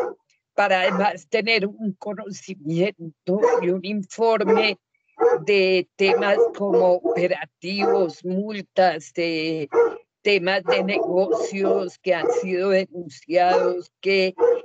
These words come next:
qué seguimiento ha habido, que se hace énfasis en que no se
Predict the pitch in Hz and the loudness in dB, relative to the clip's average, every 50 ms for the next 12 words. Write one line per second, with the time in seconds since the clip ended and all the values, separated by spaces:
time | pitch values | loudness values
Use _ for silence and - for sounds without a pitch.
0 | - _ _ - 240 247 240 - - - - - 254 220 214 226 214 175 - 190 | -8 _ _ 2 2 2 2 0 -4 -4 0 0 0 0 0 -6 -6 -4 -2 0
1 | 190 185 185 202 190 180 185 - _ - 208 202 190 196 202 190 175 202 190 190 | 2 2 2 2 -2 -6 -12 -10 _ -2 0 2 2 2 0 0 -4 -6 -6 -6
2 | 185 208 208 - _ _ _ _ _ - 156 160 165 151 143 _ _ _ _ _ | -6 -6 -8 -10 _ _ _ _ _ -10 -8 -8 -8 -8 -12 _ _ _ _ _
3 | _ - - 180 185 170 156 165 - - - 190 208 214 208 208 220 - - 196 | _ -4 2 4 4 4 4 2 -2 0 0 2 2 2 2 0 -4 -4 -2 -2
4 | 202 202 190 - - 208 208 202 190 _ _ _ _ _ _ _ _ _ _ _ | -2 -2 -4 -8 -10 -10 -10 -10 -12 _ _ _ _ _ _ _ _ _ _ _
5 | - 202 202 180 156 - - 480 494 - - - - 480 480 - - 453 | -4 -4 -4 -4 -4 -2 0 2 2 2 2 2 2 2 2 2 2 0